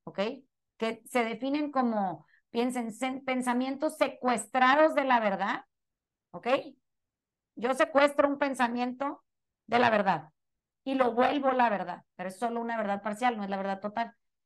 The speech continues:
Bueno, esa, esa verdad parcial, por definición natural, significa que estás mintiendo.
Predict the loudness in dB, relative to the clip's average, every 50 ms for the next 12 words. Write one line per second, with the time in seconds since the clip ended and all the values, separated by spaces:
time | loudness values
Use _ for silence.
0 | _ _ _ _ _ 0 0 0 -2 -4 0 2 2 2 4 4 2 2 2 0
1 | -6 _ _ _ _ -2 0 0 2 4 4 4 4 4 2 0 0 -2 -4 -4
2 | -2 0 2 2 2 0 -2 -8 -14 _ _ _ _ _ _ _ _ _ 4 6
3 | 6 6 4 2 -2 -2 2 2 2 2 0 0 2 2 2 2 0 -2 -2 -2
4 | -2 -2 -2 -4 -4 -4 -4 -2 0 2 2 2 0 -4 -8 _ _ -14 -8 -4
5 | -4 -2 -2 -4 -4 -6 -6 -2 -2 -2 0 0 0 0 0 0 -4 -2 0 0
6 | 0 0 0 -2 -2 -2 -2 -2 -2 0 0 0 0 0 -2 -4 -8